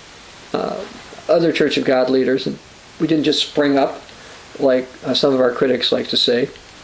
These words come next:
but also because they have certain insights. You know, just because they were four hundred years ago doesn't mean they know any, don't know anything.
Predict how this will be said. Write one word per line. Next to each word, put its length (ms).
but 120
also 560
because 500
they 140
have 180
certain 260
insights. 540
You 80
know, 80
just 180
because 380
they 160
were 140
four 300
hundred 120
years 180
ago 160
doesn't 200
mean 100
they 80
know 200
any, 180
don't 220
know 160
anything. 440